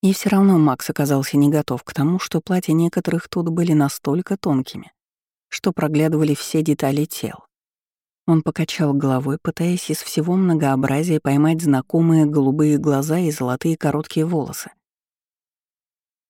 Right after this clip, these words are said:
Наконец взгляд зацепился за Леру. Она стояла у фуршета в компании некоего джентльмена.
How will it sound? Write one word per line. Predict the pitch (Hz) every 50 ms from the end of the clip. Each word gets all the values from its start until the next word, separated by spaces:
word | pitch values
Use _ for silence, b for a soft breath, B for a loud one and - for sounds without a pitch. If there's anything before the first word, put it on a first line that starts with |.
| _ -
Наконец | 180 - 180 180 202 208 208 - - -
взгляд | 185 170 160 170 170 175 180 175
зацепился | 170 165 151 - - 151 - 165 156 156 156 - - - 151
за | 151 151 143
Леру. | 131 139 127 - - - _ _ _ _ _ _ _ _ _ _
Она | - 165 175 196
стояла | 196 - - 190 196 196 190 180
у | 165
фуршета | 165 - - 175 - - - - 208 196 -
в | 123 -
компании | - 135 135 143 147 147 151 147 143 143
некоего | 147 151 151 - - 156 147 143 143
джентльмена. | 147 151 - 147 151 147 - 151 151 151 143 123 110 - - -